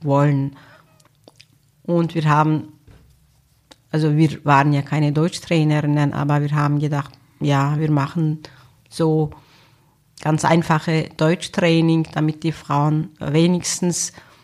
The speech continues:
Sätze lernen, wenn sie bei einem Arzt oder Ärztin sind, äh, dass sie über ihre Probleme, über ihre Schmerzen, über ihre Fragen sprechen können.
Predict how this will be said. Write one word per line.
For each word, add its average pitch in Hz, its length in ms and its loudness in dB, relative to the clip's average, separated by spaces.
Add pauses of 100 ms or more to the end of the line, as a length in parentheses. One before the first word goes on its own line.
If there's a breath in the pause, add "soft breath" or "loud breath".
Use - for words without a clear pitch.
(140 loud breath)
Sätze 170 520 0
lernen, 151 500 4
wenn 143 140 4
sie 143 340 -2
bei 143 140 0
einem 139 640 0
Arzt 143 440 -2
oder 147 200 -2
Ärztin 170 560 0
sind, 165 340 2 (720 loud breath)
äh, 147 300 0
dass 151 220 -2
sie 165 100 0
über 151 180 2
ihre 147 460 2 (580)
Probleme, 160 580 2
über 143 140 -4
ihre 139 240 -2
Schmerzen, 151 640 -2
über 143 400 -2
ihre 143 220 0
Fragen 143 500 -2 (520 loud breath)
sprechen 165 580 -2
können. 170 400 2